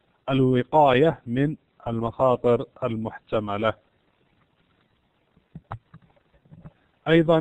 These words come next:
الاكتشاف المبكر للمشاكل حال وقوعها والعمل على تصحيحها،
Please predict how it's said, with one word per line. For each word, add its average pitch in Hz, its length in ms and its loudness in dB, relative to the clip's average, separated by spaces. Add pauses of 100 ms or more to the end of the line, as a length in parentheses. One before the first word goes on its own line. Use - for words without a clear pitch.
(140)
الاكتشاف 139 640 -4
المبكر 143 760 -2 (560)
للمشاكل 117 840 -2
حال 123 420 -2 (120)
وقوعها 104 840 -6 (140)
والعمل 117 480 -6
على 113 360 -4
تصحيحها، 98 720 -12